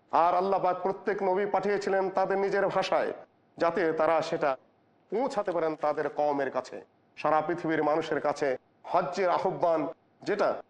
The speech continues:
জাতির পিতা বা সকল মুসলিমের পিতা, সকল নবীদের পিতা ইব্রাহিম আলাইহিস সালাতু ওয়াস সালাম করেছিলেন, সেখানে আমি শুরু করছি। হজ আমি বলেছি, সেটা হলো প্রথম অর্থ হলো নিয়ত করা।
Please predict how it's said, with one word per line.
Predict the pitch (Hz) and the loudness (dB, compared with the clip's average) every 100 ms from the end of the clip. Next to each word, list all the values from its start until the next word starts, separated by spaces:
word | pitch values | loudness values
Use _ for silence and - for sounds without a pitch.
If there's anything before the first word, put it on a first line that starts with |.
| _ - | _ -6
জাতির | 135 147 165 135 | -2 0 0 -2
পিতা | 147 143 139 135 _ - | -2 0 -2 -2 _ -6
বা | 139 | -2
সকল | 220 220 | 0 0
মুসলিমের | 185 185 208 240 226 226 | 0 0 -2 -2 0 0
পিতা, | 233 190 135 - - | -2 0 -2 -2 -12
সকল | - 180 180 | -4 -2 0
নবীদের | 165 165 151 147 143 | 0 0 0 -2 -2
পিতা | 147 151 131 131 | -4 -4 -4 -4
ইব্রাহিম | 156 147 139 | -2 -2 0
আলাইহিস | 139 135 | 0 -2
সালাতু | - 131 | -4 -6
ওয়াস | 123 | -6
সালাম | - 123 123 | -4 -2 -2
করেছিলেন, | 135 135 127 117 - _ - | -4 -2 -2 -2 -4 _ -12
সেখানে | - 139 127 123 | -6 -2 0 0
আমি | 127 127 | 0 0
শুরু | 123 127 | -2 -6
করছি। | 113 131 - - 104 _ _ _ - | -2 -4 -4 -8 -8 _ _ _ -10
হজ | - 214 190 - - - _ _ _ _ - | 0 0 0 -6 -12 -16 _ _ _ _ -6
আমি | 156 180 | -2 0
বলেছি, | 202 202 202 196 185 | 2 0 0 -2 -4
সেটা | - 190 185 | -6 -4 0
হলো | 165 170 160 160 - | 0 2 0 -2 -8
প্রথম | 160 156 160 | -4 0 0
অর্থ | 151 156 | -2 -2
হলো | 147 | -2
নিয়ত | 147 160 170 160 - | -2 -2 -2 -4 -4
করা। | 143 | -4